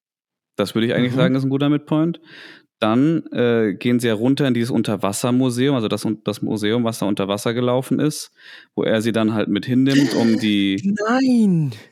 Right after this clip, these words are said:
Speaker 2: natürlich, sie berühren sich.
Speaker 1: Sie berühren sich,
Speaker 2: Das
Speaker 1: genau.
Speaker 2: klappt,
Speaker 1: Und
Speaker 2: das
Speaker 1: das
Speaker 2: ist der Midpoint.
Speaker 1: das passiert dann nämlich, genau.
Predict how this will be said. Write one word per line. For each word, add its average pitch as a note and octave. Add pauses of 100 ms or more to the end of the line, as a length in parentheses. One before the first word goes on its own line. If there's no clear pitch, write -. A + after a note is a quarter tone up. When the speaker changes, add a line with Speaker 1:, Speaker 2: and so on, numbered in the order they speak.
Speaker 2:
natürlich, A#3+
sie -
berühren C4
sich. E3
Speaker 1:
Sie B2+
berühren D#3
sich, F#2+
Speaker 2:
Das -
Speaker 1:
genau. -
Speaker 2:
klappt, -
Speaker 1:
Und -
Speaker 2:
das D4
Speaker 1:
das D4
Speaker 2:
ist -
der G#3
Midpoint. D#3
Speaker 1:
das A2
passiert C#3
dann A#2+
nämlich, F2
genau. G2+